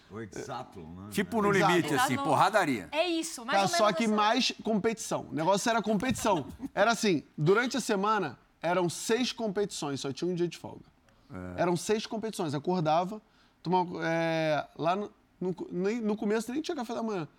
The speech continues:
Speaker 3: Só tinha uma alimentação por dia, era um pratinho desse tamanho. Eu emagreci quatorze quilos.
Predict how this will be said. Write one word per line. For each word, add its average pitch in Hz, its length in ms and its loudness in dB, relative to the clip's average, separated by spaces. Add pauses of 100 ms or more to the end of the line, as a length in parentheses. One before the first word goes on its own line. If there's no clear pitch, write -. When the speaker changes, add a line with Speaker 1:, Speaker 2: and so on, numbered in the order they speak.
(400)
Speaker 3:
Só 175 140 -2
tinha 196 160 2
uma 220 140 2
alimentação 233 540 -2
por 214 160 0
dia, 202 320 -2 (260)
era 185 160 2
um 196 40 0
pratinho 208 380 0
desse 220 220 -4
tamanho. 185 480 -2
Eu 147 80 -6
emagreci 175 400 -2
quatorze 202 480 -2
quilos. 143 400 -6